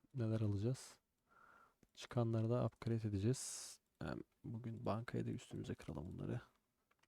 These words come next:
Elli tane kır dedik. Yani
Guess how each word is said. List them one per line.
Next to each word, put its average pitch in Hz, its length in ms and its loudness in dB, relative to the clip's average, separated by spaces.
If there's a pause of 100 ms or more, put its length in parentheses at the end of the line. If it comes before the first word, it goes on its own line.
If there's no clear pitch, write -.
(340)
Elli 113 220 -4
tane - 380 -8
kır - 180 -6
dedik. - 500 -8 (2750)
Yani - 420 -8